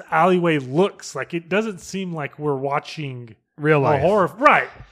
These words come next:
Speaker 2: It, the
Speaker 1: It's
Speaker 2: colors of that alley, like, I remember it was, like, it's, like, bright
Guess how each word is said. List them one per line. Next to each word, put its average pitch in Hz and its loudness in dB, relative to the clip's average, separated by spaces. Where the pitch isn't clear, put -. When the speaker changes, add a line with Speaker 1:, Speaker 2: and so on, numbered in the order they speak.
Speaker 2:
It, 220 2
the 208 4
Speaker 1:
It's 226 -4
Speaker 2:
colors 196 2
of 160 -2
that 139 2
alley, 139 0
like, 139 -6
I 156 4
remember 170 0
it 160 -6
was, 147 -4
like, 139 -4
it's, 151 -10
like, 143 -6
bright 147 2